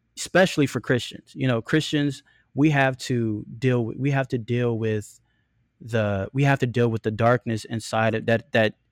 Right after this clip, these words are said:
is inside of us right now as we speak. You know, that's, that's a part of us, that's a part of us becoming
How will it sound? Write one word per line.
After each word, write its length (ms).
is 160
inside 320
of 120
us 180
right 320
now 280
as 220
we 100
speak. 500
You 140
know, 240
that's, 360
that's 200
a 60
part 420
of 180
us, 460
that's 180
a 60
part 220
of 100
us 160
becoming 680